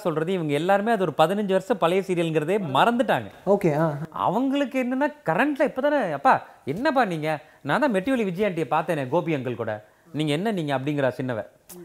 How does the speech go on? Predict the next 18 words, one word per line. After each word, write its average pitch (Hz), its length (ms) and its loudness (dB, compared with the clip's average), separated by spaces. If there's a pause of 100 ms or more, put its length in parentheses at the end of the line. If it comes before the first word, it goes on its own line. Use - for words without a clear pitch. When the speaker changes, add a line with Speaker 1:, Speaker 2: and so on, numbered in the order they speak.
(300)
Speaker 1:
"இல்லப்பா, 135 480 -4
அது 143 200 -4
வந்து 110 220 -6
ஒரு 143 120 -4
பழைய 117 320 -4
சீரியல்." 107 300 -10
"இல்லப்பா, 175 340 -2
சன் 151 260 -4
டி 262 160 -2
வில 190 180 2
இப்ப 160 220 -2
போடுறாங்க, 180 340 -2
நீங்க 156 180 -8
என்ன 170 140 -6
அதை 135 140 -4
போய் 156 200 -8
பழைய 127 320 -6
சீரியல்?" 113 160 -20